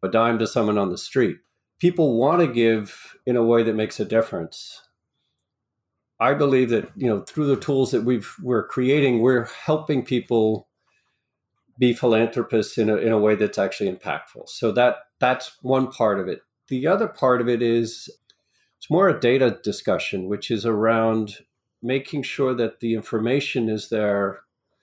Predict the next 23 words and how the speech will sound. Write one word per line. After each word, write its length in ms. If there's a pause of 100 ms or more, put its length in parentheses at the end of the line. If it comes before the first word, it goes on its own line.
(300)
and 180
freely 420
available 720 (640)
so 180
that 120
everyone 440
who 140
wants 420
to 140
make 220
sense 320
of 80
it 140
and 440
make 280
use 240
of 80
it 100
has 340
access 480
to 200
it. 180
So 380